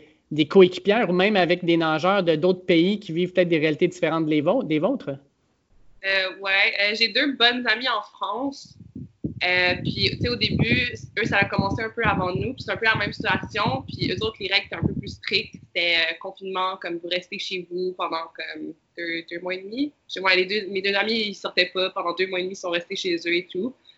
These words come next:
Speaker 2: Fait que comme ça, ça a vraiment été difficile et tout, mais, euh, vu qu'ils ont commencé plus tôt, le déconfinement s'est fait un peu plus tôt, puis là, ils sont retour à la normale et tout. Fait que, euh,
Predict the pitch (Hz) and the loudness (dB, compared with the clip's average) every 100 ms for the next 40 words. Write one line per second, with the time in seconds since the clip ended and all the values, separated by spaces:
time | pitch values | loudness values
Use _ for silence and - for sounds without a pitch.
0 | _ _ 185 175 - 175 - 220 185 185 | _ _ 2 2 0 -2 0 -2 0 -2
1 | 196 185 175 - 202 196 190 226 262 262 | -4 -8 -10 -8 -2 -2 -2 -6 -2 2
2 | 208 180 175 170 180 _ _ _ _ _ | 6 6 6 4 -2 _ _ _ _ _
3 | - - - 226 233 202 208 202 196 226 | -20 -16 -8 -6 -2 -2 0 0 0 -2
4 | - 208 - 220 220 220 190 180 185 - | -6 -8 2 6 8 8 6 2 0 -6
5 | 196 190 196 - - 180 190 185 - 196 | -4 -2 0 2 2 0 -6 -12 -4 -2
6 | 208 - 185 180 180 175 - - - - | -2 -2 2 4 6 4 2 -2 -2 -4
7 | - 185 180 180 190 196 180 175 - 175 | 2 4 4 2 0 2 4 2 2 2
8 | 180 175 - - - - 175 170 160 156 | 2 0 0 -2 -4 -6 -8 -2 2 2